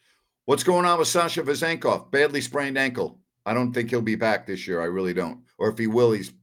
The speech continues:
I don't know how he's gonna get back on the floor. All right. "Hey, Grant, is the lack of consistency this team plays with due to a player issue,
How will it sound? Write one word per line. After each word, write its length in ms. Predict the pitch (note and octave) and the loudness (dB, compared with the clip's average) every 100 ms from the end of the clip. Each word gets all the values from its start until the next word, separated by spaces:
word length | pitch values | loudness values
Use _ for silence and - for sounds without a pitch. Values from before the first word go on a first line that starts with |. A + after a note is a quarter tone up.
| _ - | _ -6
I 60 | G#2+ | -4
don't 100 | A2+ | -2
know 60 | |
how 100 | G#2 | -4
he's 140 | G2+ F#2 | -4 -6
gonna 180 | G2+ | -8
get 160 | F#2 F#2 | -4 -4
back 260 | F#2+ E2+ E2+ | -2 -4 -4
on 300 | E2 D#2 - _ _ - | -8 -8 -12 _ _ -10
the 80 | F2 | -10
floor. 400 | - F#2 D2 - _ _ _ - | -4 -4 -4 -10 _ _ _ -4
All 80 | |
right. 200 | F#2+ A#2+ B2 - _ _ _ _ _ _ _ _ | -2 -2 -4 -18 _ _ _ _ _ _ _ _
"Hey, 140 | C3 C#3+ | -2 0
Grant, 320 | D3+ E3 E3 _ _ _ _ _ _ _ _ | 0 0 -4 _ _ _ _ _ _ _ _
is 140 | C3+ B2 | -2 2
the 100 | C#3 | 4
lack 240 | E3+ F#3+ | 6 4
of 140 | F#3 | -2
consistency 920 | - D3+ - E3+ A#2+ D#3+ - E3 D#3 B2+ | -4 -4 0 -2 -2 -6 -2 -2 -2 -4
this 280 | B2 C#3+ | -2 -2
team 220 | - D3+ B2 | 0 -6 0
plays 300 | D3 D3 B2+ | 2 2 0
with 180 | C#3+ | -6
due 120 | B2 C#3+ | -2 0
to 140 | C3 | 2
a 60 | A2+ | 2
player 400 | - D3 D#3+ D#3 | 2 2 4 2
issue, 420 | C#3 D#3 E3 | 0 2 4